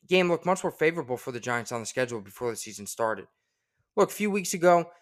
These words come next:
they play the Eagles on the road and take 'em to overtime and lose on a last-minute field goal. So, yeah, their defense gave up thirty-four points, which is a little sloppy,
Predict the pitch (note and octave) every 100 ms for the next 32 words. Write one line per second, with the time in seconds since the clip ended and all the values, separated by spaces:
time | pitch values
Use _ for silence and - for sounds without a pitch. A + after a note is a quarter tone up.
0 | _ _ _ _ D#3+ D#3+ D#3 - _ _
1 | _ _ _ _ - E3+ A3 G3 F3+ F3+
2 | E3+ - - _ _ _ C#3 G3 F3 D3
3 | C3+ B2+ - _ _ _ _ D3 C#3+ E3
4 | D#3+ D3 C#3 B2+ A#2 G#2+ F#2+ G2+ _ D3
5 | D3+ D#3 D3 D3 C#3 C3+ C#3 C3+ C#3 B2+
6 | - B2 A2+ G2 G2 F#2+ _ _ _ _
7 | _ _ _ - E3+ D#3+ D3 C#3+ C3 _
8 | _ _ - G3+ G3 F#3 - _ _ -
9 | F3 F#3 F#3+ F#3+ - F#3 D#3+ - F3 E3+
10 | D3+ D#3 C#3+ - E3 D3+ B2+ - - _
11 | _ _ _ _ - C#3 - C#3 C#3+ C#3
12 | - C3+ B2 - B2+